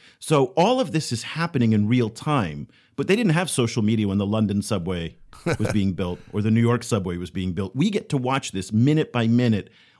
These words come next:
on social media, and everybody gets to kind of put their two cents into it. So I don't think that the building of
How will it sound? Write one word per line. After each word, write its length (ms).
on 220
social 340
media, 500
and 120
everybody 420
gets 260
to 80
kind 180
of 100
put 180
their 100
two 180
cents 340
into 340
it. 140
So 360
I 140
don't 200
think 340
that 120
the 60
building 400
of 100